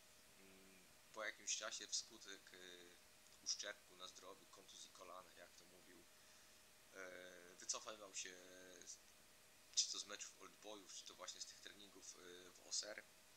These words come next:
e, i, i, i pracował w Wałbrzychu na etacie jako taksówkarz.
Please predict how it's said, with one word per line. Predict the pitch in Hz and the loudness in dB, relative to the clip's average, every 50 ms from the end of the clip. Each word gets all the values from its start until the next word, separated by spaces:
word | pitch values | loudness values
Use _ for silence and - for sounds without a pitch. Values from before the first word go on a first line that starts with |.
| - - - - - - - - - - - - - - - - - - - - - | -14 -14 -14 -14 -14 -14 -14 -14 -14 -14 -14 -14 -14 0 2 2 2 2 -2 -6 -6
e, | 92 87 87 - - - - - - | -4 -4 -4 -6 -8 -10 -12 -10 -8
i, | - | -8
i, | - - - - - - - | -8 -8 -8 -8 -8 -8 -8
i | |
pracował | - - - 107 - - 110 104 104 104 104 104 107 - - - - - - - - | -6 -2 0 2 4 4 2 2 2 -2 -2 -4 -8 -10 -12 -14 -14 -14 -14 -10 -2
w | |
Wałbrzychu | 101 104 101 92 92 95 92 95 95 92 | 0 0 0 0 -2 -4 -4 -6 -6 -2
na | 92 92 78 | 0 2 2
etacie | 82 - 98 95 90 - 90 90 | 2 4 2 2 2 2 0 -2
jako | 90 90 - 92 90 90 | -4 -6 -8 -8 -8 -6
taksówkarz. | - - - - - - - - - - - - | -6 -6 -2 -2 -2 -2 -2 -6 -8 -8 -8 -8